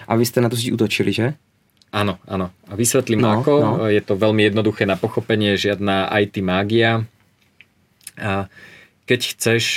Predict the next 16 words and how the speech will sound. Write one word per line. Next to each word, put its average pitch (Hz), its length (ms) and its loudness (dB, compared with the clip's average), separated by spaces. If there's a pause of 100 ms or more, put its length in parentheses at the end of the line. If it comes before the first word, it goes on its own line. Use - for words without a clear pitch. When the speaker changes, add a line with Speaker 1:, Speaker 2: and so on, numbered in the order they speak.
(140)
Speaker 2:
vlastne 110 400 -2
získať, 110 720 -4
e, 101 320 -4
prístup 110 480 -4
do 104 160 0
tej 98 160 -2
databázy, 123 640 0
e, 147 160 -4 (640)
tak, - 400 -2
e, 101 320 0
jedno 107 480 -2
z - 160 -6
overení 104 800 -2
je, 98 640 -2
e, - 800 -20 (880)
takzvaný 98 320 -6